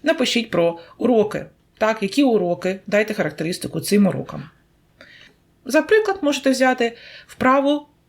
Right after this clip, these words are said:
два А, two A. Jenny, twelve U K. So, and what about you? So, do you like school? So, uh, uh, what is your favorite subject at school?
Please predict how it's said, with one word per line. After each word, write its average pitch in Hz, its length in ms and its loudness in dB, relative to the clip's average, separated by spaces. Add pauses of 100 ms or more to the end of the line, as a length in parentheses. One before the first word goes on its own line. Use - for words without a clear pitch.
(100)
два 202 320 0
А, 190 440 0
two 233 280 -2
A. 143 280 -6 (480)
Jenny, 247 580 2 (1000)
twelve 220 580 2 (100)
U 175 180 -4
K. - 360 -8 (1120)
So, 415 260 2
and 240 140 4
what 285 160 2
about 285 360 2
you? 240 360 2 (520)
So, 226 280 2
do 262 120 2
you 403 140 6
like 233 260 4
school? 208 580 0 (1000)
So, 202 580 2
uh, 170 440 -4 (1000)
uh, 208 200 2
what 349 200 2
is 208 160 2
your 208 100 4
favorite 233 480 4
subject 165 500 0
at 226 140 2
school? 233 460 0